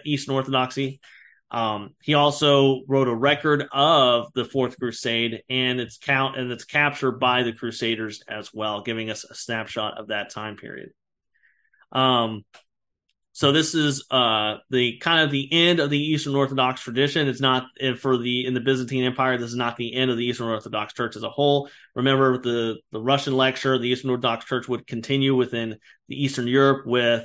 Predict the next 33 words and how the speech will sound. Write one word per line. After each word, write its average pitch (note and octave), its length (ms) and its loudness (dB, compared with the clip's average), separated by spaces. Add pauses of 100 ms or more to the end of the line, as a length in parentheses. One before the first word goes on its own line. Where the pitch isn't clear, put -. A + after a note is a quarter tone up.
the, A2 220 -4
uh, G#2 180 -4
Slavic B2 400 -2
states A#2 300 -4
of, A2 120 -8
like, G#2+ 220 -8
Bulgaria, C#3+ 640 4
Romania, C3 840 0 (360)
uh, A2 340 -2
Serbia, C#3 760 2 (160)
and A2+ 140 -8
Russia. B2 480 2
So A#2+ 120 -6
there A#2+ 200 0
will, C#3+ 320 6
in B2 200 -6
Greece, C#3 460 -2
still C#3 280 0
nonetheless B2+ 400 2
will A2 80 -6
have C3 400 0
an B2 80 -4
Or-, B2 220 -2
Eastern B2+ 260 -6
Orthodox A#2 440 -4
tradition B2 380 -4
under A#2 280 -6
the A2+ 100 -4
rule A#2 300 -2
of G2 60 -10
the A2+ 100 -6
Ottomans. G#2 420 -4
So A#2 300 -2